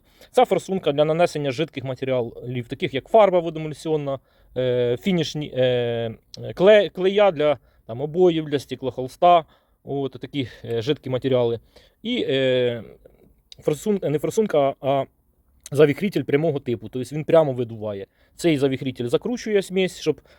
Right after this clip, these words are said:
ви тільки водили вліво-вправо, а цей завіхрітель викидує прямо, це щоб відкрилась, е, плос-, плоский факел. Е, додатково, е, я вам ложу, е, шланг, е, на, е, для вудочки.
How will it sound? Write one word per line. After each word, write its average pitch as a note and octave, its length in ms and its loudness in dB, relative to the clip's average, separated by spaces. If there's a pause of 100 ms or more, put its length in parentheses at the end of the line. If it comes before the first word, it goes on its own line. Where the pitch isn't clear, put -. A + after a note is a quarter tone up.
(160)
ви C#3+ 100 0
тільки D3+ 240 -2
водили D3 340 4
вліво-вправо, C3+ 760 0 (300)
а B2+ 140 0
цей B3+ 140 -6
завіхрітель E3 500 -2
викидує C#3 440 -2
прямо, E3+ 380 4
це - 100 -8
щоб B2+ 140 -10
відкрилась, D3+ 420 -2
е, A#2 260 -4
плос-, C#3+ 340 -6
плоский C#3+ 340 -4
факел. G#2 400 -2 (540)
Е, B2+ 200 -4
додатково, F3+ 680 4
е, C3+ 180 -2
я E3 200 6
вам B2+ 440 0
ложу, C#3 400 -6 (460)
е, A#2 320 -4
шланг, F#3 540 2 (640)
е, A#2 200 -10
на, D#3 280 6 (240)
е, B2 120 -8
для D3 280 2 (100)
вудочки. D#3+ 560 -4